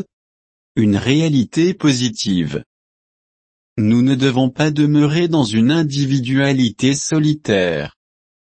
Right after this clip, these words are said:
Nous sommes des membres vivants d'un corps vivant, chacun ayant affaire avec les autres membres avec lesquels nous sommes liés par un lien qu'aucune puissance de la terre ou de l'enfer ne peut briser.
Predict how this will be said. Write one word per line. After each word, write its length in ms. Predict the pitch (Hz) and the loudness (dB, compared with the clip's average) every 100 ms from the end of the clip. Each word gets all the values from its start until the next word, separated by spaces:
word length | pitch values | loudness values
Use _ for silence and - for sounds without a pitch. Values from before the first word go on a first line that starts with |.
| _ _ _ _ _ | _ _ _ _ _
Nous 200 | 110 120 | 0 2
sommes 420 | 123 - 160 170 143 | 0 -2 -2 0 0
des 140 | 113 | 2
membres 560 | 104 117 151 147 135 131 | 2 2 0 -2 -2 -2
vivants 480 | 127 123 117 151 | -2 -2 0 0
d'un 200 | 160 110 | 0 -2
corps 320 | 95 139 151 147 | 0 0 0 0
vivant, 640 | 123 107 92 87 107 156 _ _ - | -2 -2 -2 -2 -4 -6 _ _ -6
chacun 560 | - 156 151 - 156 | -2 -2 -2 0 2
ayant 400 | 143 131 147 160 | 2 2 2 0
affaire 520 | 131 127 - 160 170 | 0 -2 -4 -2 -2
avec 300 | 165 139 113 | -2 -2 -2
les 300 | 117 117 101 | -2 -2 0
autres 340 | 139 156 - 151 | 0 -2 -2 0
membres 420 | 147 156 165 147 | 2 0 0 -2
avec 360 | 131 117 117 - | 0 -2 -4 -4
lesquels 480 | 123 117 110 104 | -4 -2 0 2
nous 140 | 107 113 | 2 -2
sommes 320 | - 127 127 | -2 0 2
liés 320 | 113 123 170 | 2 2 0
par 300 | 165 110 101 | 0 -2 0
un 100 | 98 | 0
lien 420 | 98 101 113 139 | 2 2 2 0
qu'aucune 520 | 151 139 - 113 143 151 | -2 -4 -2 0 0 0
puissance 640 | 151 131 - 147 147 135 | -4 -4 -2 -2 -2 -2
de 120 | 131 | 0
la 160 | 107 95 | 0 0
terre 440 | - 151 175 160 | -2 -2 0 -2
ou 100 | 123 | -2
de 120 | 104 | 0
l'enfer 640 | 98 120 120 - 143 143 | 0 0 -2 -2 -2 0
ne 180 | 131 127 | 2 2
peut 240 | 123 170 165 | 0 -2 0
briser. 600 | 156 151 127 107 90 | 0 0 0 0 -2